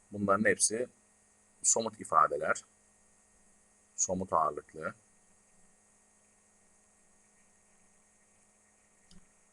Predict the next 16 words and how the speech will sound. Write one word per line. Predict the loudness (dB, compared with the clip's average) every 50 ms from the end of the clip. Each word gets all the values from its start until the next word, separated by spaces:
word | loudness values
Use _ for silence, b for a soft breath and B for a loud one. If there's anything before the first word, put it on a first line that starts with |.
| _ _ -8
O | -6 -2
zaman | 2 4 4 6 10
B | 10 12 12
seçeneği | 10 8 4 2 2 2 4 4
de | 4 2
söylenebilir. | 2 2 2 0 -2 -6 -12 -12 -6 -6 -6 -2 4 8
Bazı | 10 10 10 8 8
zaman | 8 10 10 10 8 6 6
dilimleri | 2 -6 -6 -6 -2 0 0 0 0 0 -2 -4 -8
de | 0 4 6 6 6 6 4
renk | 2 2 2 0 6 10
ve | 10
yönlerde | 10 10 10 6 6 6 6 6 6 6 6 6 4 0 -6 -20 _ _ _ 2 6
rol | 8 8 8
almıştır | 8 6 4 0 -10 -12 -10 -10 -10 -6 0
diyor. | 4 6 6 6 6